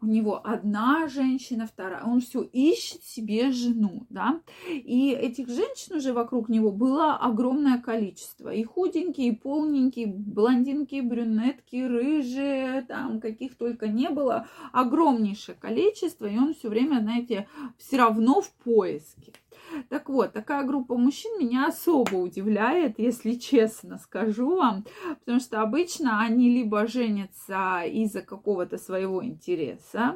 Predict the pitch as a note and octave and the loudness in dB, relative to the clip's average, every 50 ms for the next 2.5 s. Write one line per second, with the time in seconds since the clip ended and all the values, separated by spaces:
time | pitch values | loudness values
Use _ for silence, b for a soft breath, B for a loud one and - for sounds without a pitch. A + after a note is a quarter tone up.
0 | E4+ - A3+ G#3+ A#3+ C4+ D#4+ E4+ - A#3+ A#3+ G3+ A#3+ B3 A#3 - - - A3 A3 | -6 -4 0 2 4 4 4 4 4 2 2 0 0 -2 -4 -6 -6 -6 -4 -2
1 | G3+ G#3+ A3+ G#3+ G#3 A3+ G#3+ - - F#3+ F#3+ F#3 F3 F3 F#3 F#3+ F3+ E3+ E3+ - | 0 0 0 2 2 2 0 0 -2 -4 -2 -2 -2 -2 -2 -2 -4 -6 -6 -4
2 | - G#3 G#3 G#3+ G#3 G3+ G3+ F3+ G3+ | 0 0 2 2 0 -2 -4 -8 -10